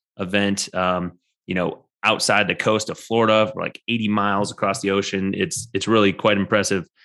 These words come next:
um, what they've got going on there at V twenty-three. And one of the things that they do is, um, you know, they host talks or seminars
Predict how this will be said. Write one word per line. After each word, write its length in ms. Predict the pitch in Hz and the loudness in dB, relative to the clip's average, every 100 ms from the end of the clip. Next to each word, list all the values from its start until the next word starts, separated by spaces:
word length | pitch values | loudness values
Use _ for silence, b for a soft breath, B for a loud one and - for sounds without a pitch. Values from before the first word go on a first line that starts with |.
| b b - | b b -4
um, 320 | 110 104 101 | 0 2 2
what 180 | 113 123 | 2 2
they've 160 | 117 110 | 2 2
got 200 | 107 - | 0 0
going 200 | 107 98 | 0 0
on 240 | 98 101 | 0 0
there 180 | 95 95 | -2 -4
at 200 | 92 90 | -6 -4
V 100 | 98 | -4
twenty-three. 640 | - 95 85 95 98 90 - _ _ _ _ _ - | -2 -4 0 2 2 0 -6 _ _ _ _ _ 2
And 100 | 123 | 4
one 120 | 151 | 6
of 80 | 151 | 4
the 60 | |
things 240 | 151 131 120 | 2 0 0
that 120 | 117 | -2
they 100 | 107 | -4
do 600 | 87 127 147 92 113 160 _ | 0 2 2 2 -2 -4 _
is, 600 | 110 113 113 110 104 104 - _ _ _ _ 107 | 2 4 4 4 2 -2 -8 _ _ _ _ -2
um, 320 | 104 104 101 | 0 0 0
you 80 | 120 | 0
know, 120 | 117 | 2
they 100 | 110 | 0
host 360 | 123 139 - - | 0 -2 -4 -4
talks 540 | 107 85 - - - - | -2 -2 -6 -14 -14 -10
or 60 | |
seminars 680 | - 113 104 92 87 85 - | -2 0 2 0 -2 -6 -8